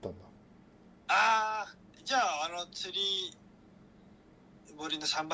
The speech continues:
Speaker 2: 橋のあたりまで行ったわけだ。
Speaker 1: 行った行った行った行った。うん。
Speaker 2: この公園から撮れるもんね。
Speaker 1: ね。うん。
Speaker 2: あの、ゲートブリッジも歩けんだよ。
Speaker 1: あ、そうなの？
Speaker 2: エレベーターで登れんだよ。
Speaker 1: あ、知らなかっ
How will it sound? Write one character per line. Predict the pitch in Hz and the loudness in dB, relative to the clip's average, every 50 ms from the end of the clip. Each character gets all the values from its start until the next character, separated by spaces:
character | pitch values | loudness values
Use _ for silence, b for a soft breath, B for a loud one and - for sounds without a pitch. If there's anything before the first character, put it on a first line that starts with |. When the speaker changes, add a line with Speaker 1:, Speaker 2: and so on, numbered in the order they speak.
| 156 - | -2 0
Speaker 2:
橋 | - | 0
の | 156 | -2
あ | 151 | -2
た | 139 | -4
り | 120 107 | -6 -8
ま | - 98 | -10 -12
で | - - | -12 -10
行 | - | -6
っ | - | -2
た | - 131 | -2 -2
わ | |
け | - - | -2 -4
だ。 | - - | -2 0
Speaker 1:
行 | 240 220 | 2 8
っ | |
た | 220 269 | 10 12
行 | 233 - | 12 12
っ | |
た | - 160 | 10 8
行 | - | 8
っ | - | 8
た | - 127 | 4 4
行 | - | 4
っ | - | 2
た。 | - 107 | 0 -2
う | |
ん。 | - - - - - 127 123 120 110 104 92 90 - - - - - - - - - - - - - - - - | -2 -4 -8 -8 -4 -2 0 0 0 -2 -2 -6 -12 -20 -20 -20 -20 -20 -20 -20 -20 -20 -20 -20 -20 -20 -20 -10
Speaker 2:
こ | - 196 | -6 -4
の | 202 202 | -4 -2
公 | 196 202 196 202 | 0 2 2 4
園 | 202 196 190 185 | 4 2 0 0
か | 190 196 | 0 2
ら | 190 208 | 2 2
撮 | 202 - 175 | 0 -2 -4
れ | 170 165 | -6 -6
る | - | -8
も | - - - | -10 -14 -18
ん | - | -20
ね。 | - - - - - - | -20 -20 -20 -16 -8 2
Speaker 1:
ね。 | 190 196 196 185 185 - - - | 6 6 6 6 6 2 -6 -4
う | 151 | -2
ん。 | 127 123 123 117 113 113 107 104 98 92 - - - - - - - - - - - - - - - - - - - - - _ - - - - - - - - - | 0 0 2 2 0 0 0 -2 -6 -10 -14 -20 -20 -20 -20 -20 -20 -20 -20 -20 -20 -20 -20 -20 -20 -20 -20 -20 -20 -20 -20 _ -20 -20 -20 -20 -20 -20 -20 -14 -6
Speaker 2:
あ | - 196 | -2 -2
の、 | 202 196 | 0 0
ゲ | 196 233 | 0 0
ー | 262 | 2
ト | 262 - 285 | 2 2 2
ブ | 262 277 | 2 2
リ | 294 | 0
ッ | 269 | 0
ジ | - - | -2 -2
も | 143 | 0
歩 | 143 151 - | 0 2 2
け | 180 - - | 0 -2 -2
ん | - | -4
だ | - 92 | -4 -8
よ。 | 87 - - - - - - - - - - - - - - | -14 -14 -16 -20 -20 -20 -20 -20 -20 -20 -20 -20 -8 4 6
Speaker 1:
あ、 | 208 226 | 8 12
そ | - 370 | 12 12
う | 349 | 12
な | 196 117 | 12 8
の？ | - - - - - - - - - - - - - - - - - | 4 0 -10 -18 -20 -20 -20 -20 -20 -20 -20 -20 -20 -20 -14 -8 -4
Speaker 2:
エ | 180 | -2
レ | 190 196 | 0 2
ベ | 202 214 | 2 2
ー | 208 196 | 2 2
タ | - 135 | 0 -4
ー | 123 | -4
で | 117 110 107 | -6 -10 -14
登 | 127 139 151 165 | -10 -6 -4 -2
れ | 165 156 | -2 -2
ん | - - | -4 -6
だ | - | -16
よ。 | - - - - - | -20 -20 -20 -16 -12
Speaker 1:
あ、 | - - - - | -10 -8 -8 -6
知 | - - 151 | -6 -4 0
ら | 175 202 | 2 2
な | 208 | 2
か | 175 151 | 2 0
っ | - | -2